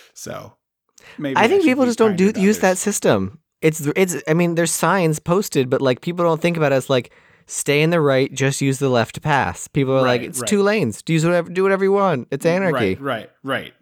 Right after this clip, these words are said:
Speaker 1: Uh, so we go, we, uh, we're investigating this, this, uh, the disappearance of some animals, and they, they left behind this pagan card. So we go to the zoo,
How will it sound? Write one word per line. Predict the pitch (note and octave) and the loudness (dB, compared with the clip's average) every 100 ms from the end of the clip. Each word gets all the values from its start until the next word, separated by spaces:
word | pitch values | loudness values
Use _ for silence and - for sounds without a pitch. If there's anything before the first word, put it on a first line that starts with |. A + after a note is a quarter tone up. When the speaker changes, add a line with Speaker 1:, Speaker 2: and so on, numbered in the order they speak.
| _ _ _ _ _ | _ _ _ _ _
Speaker 1:
Uh, | B2+ A2+ | 0 0
so | A#2 D#3+ | 2 2
we | D#3+ | 2
go, | F3+ F#3 F3 E3 - | 4 2 2 -2 -12
we, | D3+ C#3 C#3+ | -6 -2 0
uh, | C3+ C3 | 0 0
we're | C#3 | -2
investigating | C#3 D#3+ D#3+ D#3 D3 C3+ | -2 -2 0 2 2 0
this, | B2+ B2 - - | -4 -6 -8 -8
this, | B2 A2+ - - - | -8 -6 -6 -10 -8
uh, | G2+ G#2 F#2+ F#2 F2+ - | -8 -6 -6 -8 -12 -8
the | B2 | -2
disappearance | B2 C3 D3 C3 B2 | -2 2 2 2 0
of | |
some | A#2+ A#2+ | -4 -4
animals, | A2+ A#2+ A#2 A2+ A2 A2 - | 0 0 2 -2 -4 -6 -8
and | A#2 G#2+ | -6 -4
they, | G#2+ | -4
they | G#2 A#2+ | -2 -2
left | A#2+ B2 - | 2 0 0
behind | A#2 A#2+ G#2+ | -2 -2 -4
this | G#2+ | -6
pagan | - C3+ A#2+ A2+ | -2 -2 -2 -6
card. | A#2 A2+ G#2 - - - - | -4 -4 -6 -10 -20 -20 -20
So | - | -8
we | B2+ | -4
go | B2+ | -2
to | D3 | -2
the | B2 | -2
zoo, | A#2+ A2 C3+ B2+ A#2+ | -6 -2 0 0 -2